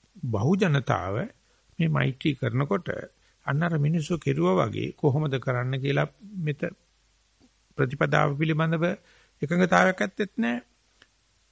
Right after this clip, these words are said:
කොහොමද මෛත්‍රී ගමන යන පාරේ හැඩේ? එහෙම නැත්නම් මොකක් පරමාර්ථ කරගෙනද තියෙන්නේ? මොකක්ද මේ මනසට හම් වෙන ප්‍රයෝජනය?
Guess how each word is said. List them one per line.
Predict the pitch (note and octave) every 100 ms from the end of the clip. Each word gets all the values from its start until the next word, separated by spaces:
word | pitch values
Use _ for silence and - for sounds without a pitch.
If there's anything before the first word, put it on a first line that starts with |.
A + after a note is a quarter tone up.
| _ _ _
කොහොමද | - C#3 E3+ F#3
මෛත්‍රී | E3 D3 D#3+ - D#3+
ගමන | B2 C3+ F#3+ A#2+ - _ - -
යන | A#2+ C3+
පාරේ | - - D3+ B2+ G2
හැඩේ? | B2+ D3 F#2 - _ - -
එහෙම | - C#3+
නැත්නම් | D3+ C#3+ D3+
මොකක් | C3 C3+ D#3+
පරමාර්ථ | - C#3 D3 E3+ F#3+ -
කරගෙනද | E3+ C3 A2+ A2 G2+
තියෙන්නේ? | G2 G#2+ F2 F#2 G#2 _ _ -
මොකක්ද | D3+ - F3+
මේ | F#3 D3+
මනසට | D3+ D3 C#3+
හම් | B2
වෙන | D3+ C#3
ප්‍රයෝජනය? | B2+ D3 E3+ F#3 C#3+ A2